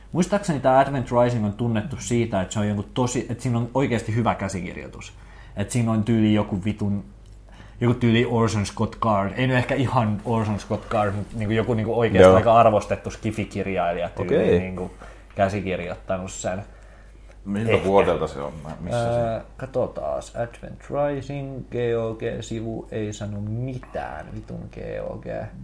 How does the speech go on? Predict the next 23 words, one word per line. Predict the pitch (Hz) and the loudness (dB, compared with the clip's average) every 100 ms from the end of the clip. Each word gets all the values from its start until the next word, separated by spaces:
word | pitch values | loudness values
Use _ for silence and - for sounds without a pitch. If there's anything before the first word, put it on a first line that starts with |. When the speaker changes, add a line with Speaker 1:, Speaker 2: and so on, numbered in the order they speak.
| 55 - - - | -16 -18 -20 -18
Speaker 3:
Mut | 73 | -10
niinku | 80 80 | -8 -4
Speaker 1:
Öö, | 98 | -2
Speaker 3:
suurin | 92 101 139 120 | 0 2 2 0
piirtein, | 76 71 57 73 | -2 -6 -6 -8
onko | 82 | -8
se | 78 | -8
sekin | 78 92 151 | -6 -4 -4
Speaker 1:
tää, | 143 156 | 0 6
tää | 165 | 8
on | 175 | 8
Speaker 3:
kaksituhattakaksi? | 170 170 180 196 190 175 | 8 6 6 4 2 4
Speaker 1:
kaksituhattaluvun | 156 - 151 151 135 139 127 127 120 | 4 2 -4 -2 -2 -2 0 4 6
alkupuolta, | 110 110 - 110 104 95 82 | 4 0 -2 0 2 0 -8
Speaker 3:
Okei. | - - 107 | -10 -10 -6
Speaker 1:
joo. | 104 107 110 - - - - - - - - - - - - - - | -2 -2 -2 -8 -18 -20 -20 -20 -20 -20 -20 -20 -20 -20 -20 -20 -16
Ja | 104 107 | -10 -6
tota | 101 101 113 104 | -4 -4 -2 -2
noin | 104 104 107 | -2 -4 -6
niin. | 104 101 104 - - - - - - - | -6 -8 -10 -14 -20 -20 -20 -20 -8 -2
Speaker 2:
Kaksituhatta | - - - - - - - - - - 120 | 0 2 0 -2 -18 -20 -20 -20 -20 -6 4
viisi. | 143 104 104 - - | 6 6 2 -2 -8
Speaker 1:
Ka-, | - | -10